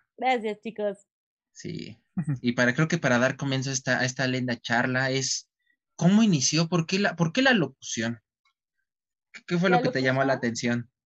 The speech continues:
Speaker 3: ¿O por qué
Speaker 1: Sí,
Speaker 3: la
Speaker 1: sí, sí.
Speaker 3: comunicación y
Speaker 2: Bueno, la com-, es que yo no soy tan técnica, me recuerda que yo soy ingeniero en sistemas y yo no sé cómo tacar. Bueno, Lali, ¿sabes qué? La vas a entrevistar tú,
Speaker 3: <laughs> A-,
Speaker 2: yo me retiro.
Speaker 3: adiós.
Speaker 2: <laughs> Entre colegas, a ver.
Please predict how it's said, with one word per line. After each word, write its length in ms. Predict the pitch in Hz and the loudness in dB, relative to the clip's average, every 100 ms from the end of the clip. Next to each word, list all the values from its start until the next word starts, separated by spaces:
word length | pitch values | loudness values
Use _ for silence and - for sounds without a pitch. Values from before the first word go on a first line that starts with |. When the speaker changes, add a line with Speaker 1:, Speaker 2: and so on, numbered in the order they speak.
| _ _ | _ _
Speaker 3:
¿O 120 | 151 151 | -4 -2
por 160 | 156 | 0
qué 140 | 180 190 | 2 2
Speaker 1:
Sí, 40 | |
Speaker 3:
la 100 | 180 | 2
Speaker 1:
sí, 20 | 156 | 0
sí. 40 | |
Speaker 3:
comunicación 680 | 151 147 147 139 - 156 147 | 0 0 0 -2 0 -2 -2
y 380 | 135 120 117 135 | -2 -4 -8 -8
Speaker 2:
Bueno, 340 | 196 202 139 | -6 -4 -4
la 140 | 123 | -6
com-, 160 | 123 117 | -6 -6
es 140 | 160 - | -6 -2
que 120 | 196 | 0
yo 80 | 175 | 2
no 80 | 170 | 2
soy 100 | 175 | 0
tan 160 | 160 | 0
técnica, 300 | 131 139 139 | -2 -4 -2
me 120 | 113 117 | -2 0
recuerda 360 | 123 139 180 | 0 2 2
que 80 | 170 | 2
yo 80 | 127 | 2
soy 140 | 165 147 | 4 4
ingeniero 280 | 117 123 | 4 4
en 60 | 135 | 4
sistemas 400 | 110 120 135 123 | 4 4 2 2
y 60 | 117 | 2
yo 100 | 120 | 2
no 140 | 131 | 2
sé 180 | 131 123 | 0 0
cómo 300 | 131 131 127 | 0 0 -2
tacar. 440 | 104 - 101 110 - _ - | -4 -2 -2 -2 -6 _ 0
Bueno, 200 | 240 214 | 4 4
Lali, 240 | 151 143 151 | 4 4 4
¿sabes 260 | 233 196 | 2 0
qué? 220 | - 269 _ _ _ _ - | -4 -8 _ _ _ _ -4
La 100 | 139 | 0
vas 100 | 143 | 0
a 20 | |
entrevistar 420 | 123 110 120 - - | 2 0 0 -4 -4
tú, 120 | 233 | -4
Speaker 3:
<laughs> 20 | |
A-, 300 | 185 - 170 | -2 0 4
Speaker 2:
yo 60 | 180 | 4
me 160 | 208 233 | 6 6
retiro. 480 | 220 214 214 220 214 | 6 6 6 6 6
Speaker 3:
adiós. 1000 | 285 277 170 226 151 - 208 190 202 - - | 6 6 6 6 4 2 0 2 0 -2 -18
Speaker 2:
<laughs> 180 | _ - | _ -6
Entre 280 | 131 143 147 | 0 2 2
colegas, 420 | 151 151 135 131 | 2 4 2 4
a 120 | 131 | 2
ver. 120 | 127 | 2